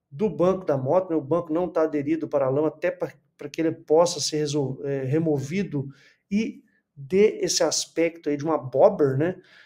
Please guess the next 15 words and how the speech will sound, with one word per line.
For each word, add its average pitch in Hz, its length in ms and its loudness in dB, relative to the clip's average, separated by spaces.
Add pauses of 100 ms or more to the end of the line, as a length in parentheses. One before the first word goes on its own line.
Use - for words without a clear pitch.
(180)
É, 165 360 6
uma 175 180 2
outra 190 520 6
característica 170 640 0
importante 180 680 0
aí 160 60 -2
também 156 300 -2
que - 80 -10
chama 175 240 -4
bastante 160 500 -2
atenção 170 520 -2
é 185 40 4
esse 185 180 -2
guidão 185 460 -2
que, 165 360 -2